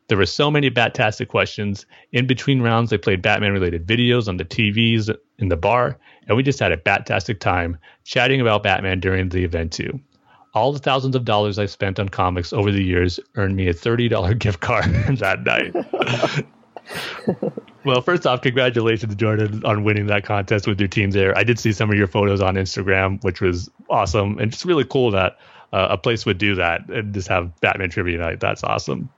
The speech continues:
But yeah, I mean, th-, there's a lesson out there, kids. All the thousands or hundreds of dollars you spend on comics, it can be worth it for a night like that for a whopping thirty dollar gift card.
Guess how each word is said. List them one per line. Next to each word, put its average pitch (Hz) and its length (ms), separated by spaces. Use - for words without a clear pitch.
But 90 280
yeah, 120 280
I 104 80
mean, 95 240
th-, 127 120
there's 120 220
a 123 60
lesson 135 300
out 104 140
there, 98 160
kids. 101 360
All 113 360
the 117 120
thousands 117 460
or 92 240
hundreds 123 360
of 120 60
dollars 110 280
you 113 60
spend 110 280
on 107 80
comics, 110 560
it 90 120
can 107 120
be 110 100
worth 101 300
it 107 100
for 90 240
a - 40
night 92 240
like 98 200
that - 260
for - 180
a - 60
whopping 95 420
thirty 92 240
dollar 90 220
gift - 180
card. - 340